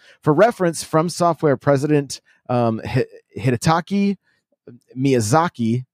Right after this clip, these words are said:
won the award in twenty twenty-two. Um, Takashi Te-, Tezuka, game designer and assistant director to the original Super Mario Brothers,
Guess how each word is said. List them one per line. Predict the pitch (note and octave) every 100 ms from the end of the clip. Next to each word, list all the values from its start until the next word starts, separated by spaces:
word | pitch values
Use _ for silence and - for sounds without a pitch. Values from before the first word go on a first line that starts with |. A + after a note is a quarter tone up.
| -
won | A2 A2+ C#3 D#3 D#3+ C3+
the | C#3
award | B2+ C3 B2+
in | A#2+
twenty | A#2 - A#2
twenty-two. | A2+ - F#2+ - - C#3 A2+ C#2+ - _ _ _ -
Um, | A#2 A2 G#2+ G#2 - F2 -
Takashi | A2 C3 - E3+ F#3 G3+ G#3
Te-, | - D3+ B2+ - _ -
Tezuka, | C3 A2 D#3+ A3+ B2 G#2+ - _ _ B2
game | D3 F#3+
designer | E3 F3+ E3+
and | D3
assistant | - E3 F#3 D#3+
director | D3 C3+ -
to | B2+
the | B2
original | A2+ C#3 D#3+ F3+
Super | - D#3 C#3
Mario | B2+ C3 C3+ C#3 C3 -
Brothers, | A2+ C#3 B2+ G#2 -